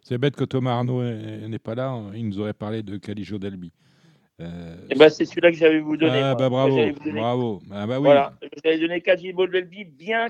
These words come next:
Speaker 2: bien que son entraîneur n'ait pas mis un émoticône vert. Et comme je vous avais signalé la, la semaine dernière, Jean-Marie Roubaud se trompe pas souvent quand il y a un col vert, voilà.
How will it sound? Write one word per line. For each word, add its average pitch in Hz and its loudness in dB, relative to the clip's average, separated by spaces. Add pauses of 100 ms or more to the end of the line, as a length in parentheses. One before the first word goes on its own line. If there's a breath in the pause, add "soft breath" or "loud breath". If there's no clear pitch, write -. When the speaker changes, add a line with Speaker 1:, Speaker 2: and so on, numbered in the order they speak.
(120)
Speaker 2:
bien 208 -6
que 214 -6
son 196 -8
entraîneur 190 -2
n'ait 170 -10
pas 190 2
mis 196 -8
un 175 -4
émoticône 170 -10
vert. 202 -4 (680 soft breath)
Et 135 -8
comme 180 -4
je 180 -8
vous 175 -2
avais 165 4
signalé 175 2
la, 160 4
la 147 -10
semaine 160 -10
dernière, 175 -2
Jean-Marie 165 0
Roubaud 185 2
se - -10
trompe 160 -10
pas 196 4
souvent 175 -4
quand 156 -4
il 147 -8
y 147 -4
a 147 -2
un 147 -8 (160)
col 139 -2
vert, 165 2
voilà. 127 0